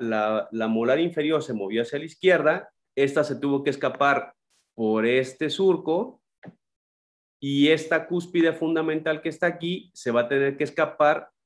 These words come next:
por el surco de la parte superior. Como la mandíbula se movió hacia el lado izquierdo, el lado izquierdo es el lado de trabajo y el lado derecho es el lado de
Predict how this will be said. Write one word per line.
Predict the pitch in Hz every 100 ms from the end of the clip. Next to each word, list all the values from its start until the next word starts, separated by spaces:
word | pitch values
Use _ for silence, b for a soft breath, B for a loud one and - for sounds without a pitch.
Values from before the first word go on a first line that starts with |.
| -
por | 117 110
el | 107
surco | - 110 101 101 113 113 - -
de | 104 98
la | 95
parte | 95 90 - 98
superior. | 113 143 196 208 - _ _ _ _ _ _
Como | 117 127
la | 131 131
mandíbula | 131 165 202 208
se | 190
movió | 151 156 160
hacia | 156
el | 120
lado | 135 175
izquierdo, | 175 190 180 135 151 - _ _ _ _ _ _
el | 120 127
lado | 131 160
izquierdo | 160 165 160 156 135 113 -
es | 113 110 -
el | 131
lado | 139
de | 147
trabajo | 151 156 170 190 185 196 202 - _ _
y | 117
el | 113
lado | 120 131 123
derecho | 135 143 180 190 - -
es | 117 127
el |
lado | 127 123 117
de | 175 277